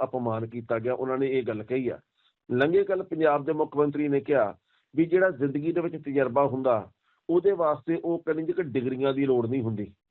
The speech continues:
ਉਹਨਾਂ ਨੇ ਕਈ ਉਦਾਹਰਨਾਂ ਦਿੱਤੀਆਂ, ਬਿਲ ਗੇਟਸ ਵੀ ਇੰਨਾ ਪੜ੍ਹਿਆ ਸੀ, ਉਹਦੇ ਨਾਲ ਸਾਰੀ ਦੁਨੀਆ ਇਉਂ ਜੁੜੀ ਸੀ, ਆਹ ਹੋਇਆ ਸੀ ਇਸ ਤਰੀਕੇ ਦੇ ਨਾਲ। ਉਹ ਕਹਿੰਦੇ ਵੀ ਅਸਲ ਦੇ ਵਿੱਚ ਇਹ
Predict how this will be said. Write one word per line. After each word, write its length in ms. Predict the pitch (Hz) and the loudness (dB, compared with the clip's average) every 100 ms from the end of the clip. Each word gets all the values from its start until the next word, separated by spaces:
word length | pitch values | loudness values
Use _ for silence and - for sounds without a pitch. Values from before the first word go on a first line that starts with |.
| _ _ _ | _ _ _
ਉਹਨਾਂ 200 | - 165 | 0 2
ਨੇ 100 | 165 | 2
ਕਈ 200 | 165 165 | 0 0
ਉਦਾਹਰਨਾਂ 460 | 165 160 139 113 143 | 2 4 2 0 0
ਦਿੱਤੀਆਂ, 340 | 143 147 143 | 0 0 0
ਬਿਲ 260 | 143 135 139 | 2 2 2
ਗੇਟਸ 380 | 123 143 127 147 | 0 -2 -4 -4
ਵੀ 200 | 147 143 | -4 -2
ਇੰਨਾ 240 | 143 139 139 | -2 0 0
ਪੜ੍ਹਿਆ 320 | 143 147 147 | 0 0 0
ਸੀ, 180 | 120 135 | -2 -6
ਉਹਦੇ 220 | 143 139 | -2 0
ਨਾਲ 180 | 135 135 117 | 0 -2 0
ਸਾਰੀ 220 | 120 139 | -2 0
ਦੁਨੀਆ 340 | 131 131 135 | -4 -2 -2
ਇਉਂ 280 | 131 127 131 | -2 0 -2
ਜੁੜੀ 240 | 127 135 | -2 -6
ਸੀ, 240 | 123 131 127 | -6 -8 -4
ਆਹ 180 | 120 131 | -2 0
ਹੋਇਆ 240 | 131 131 | 0 -2
ਸੀ 180 | 117 139 147 | -2 -6 -6
ਇਸ 120 | 135 | -6
ਤਰੀਕੇ 340 | 139 117 127 | -8 -6 -4
ਦੇ 100 | 120 | -2
ਨਾਲ। 240 | 117 87 - _ _ _ _ - | -2 -6 -12 _ _ _ _ 2
ਉਹ 140 | 170 | 2
ਕਹਿੰਦੇ 260 | 185 175 170 | 4 0 0
ਵੀ 160 | 180 185 | -2 0
ਅਸਲ 240 | 151 160 160 | 2 2 2
ਦੇ 80 | 170 | 0
ਵਿੱਚ 260 | 160 165 175 | 0 -2 -2
ਇਹ 180 | 160 165 | 0 0